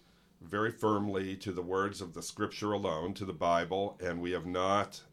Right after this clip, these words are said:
uh, caved in to societal issues that are contrary to Scripture, and I'm very happy to be part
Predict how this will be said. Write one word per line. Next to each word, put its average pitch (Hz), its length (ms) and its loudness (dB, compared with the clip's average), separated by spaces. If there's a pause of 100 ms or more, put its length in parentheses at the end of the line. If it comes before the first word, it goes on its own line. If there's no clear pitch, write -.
uh, 80 260 -2
caved 92 380 -2
in 90 480 0
to 87 420 -2 (220)
societal 92 720 2
issues 101 640 -2 (100)
that 82 320 -4
are 85 120 -4
contrary 85 500 -4
to 76 80 -8
Scripture, 101 580 -6
and 78 100 -6
I'm 76 80 -6
very 82 280 -4
happy 80 340 -4
to 78 80 0
be 76 100 -10
part 78 440 -4